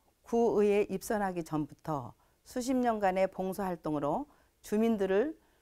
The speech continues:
무엇을 원하고 필요로 하는지, 개선할 점이 무엇인지 속속들이 파악하고 있었습니다. 신길동, 대림동 지역은 전형적인 주택가로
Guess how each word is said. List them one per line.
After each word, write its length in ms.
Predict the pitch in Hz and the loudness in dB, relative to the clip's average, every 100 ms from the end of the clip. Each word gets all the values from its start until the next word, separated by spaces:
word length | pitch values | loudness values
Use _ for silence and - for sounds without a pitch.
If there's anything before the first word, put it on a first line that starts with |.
| _ | _
무엇을 500 | 160 220 240 247 233 | 4 6 6 6 2
원하고 640 | 165 160 147 - 131 117 - _ | 4 2 0 -2 -4 -4 -12 _
필요로 340 | - 285 285 233 | -8 0 2 2
하는지, 640 | 185 208 156 135 123 120 120 _ _ _ _ | 0 -2 -2 -2 -8 -10 -12 _ _ _ _
개선할 500 | 208 202 226 226 220 | -4 2 2 2 0
점이 300 | 208 196 220 | -2 0 -2
무엇인지 1600 | 180 180 233 240 196 151 131 127 - - _ 175 156 131 120 113 - _ _ | -2 2 2 2 -2 0 -2 -6 -12 -20 _ -2 -2 -2 -8 -8 -14 _ _
속속들이 680 | - 269 - 180 - 208 208 | -2 -2 0 -2 0 0 0
파악하고 600 | - 247 254 - 180 156 | -2 -10 -10 -8 -4 -4
있었습니다. 840 | 135 139 131 127 120 117 120 123 113 _ _ _ _ _ _ _ | -4 -8 -10 -10 -10 -10 -12 -12 -20 _ _ _ _ _ _ _
신길동, 680 | - 254 240 233 - 233 262 | -6 -2 0 -2 0 0 0
대림동 480 | - 190 202 196 196 | 0 0 0 -2 -6
지역은 600 | - 151 131 143 233 285 _ _ _ | -4 -2 0 0 -2 -4 _ _ _
전형적인 720 | - 170 196 220 214 233 208 214 | -8 0 2 4 0 -2 -4 -6
주택가로 800 | - - _ 180 - 127 117 | -12 -20 _ -6 -4 -6 -6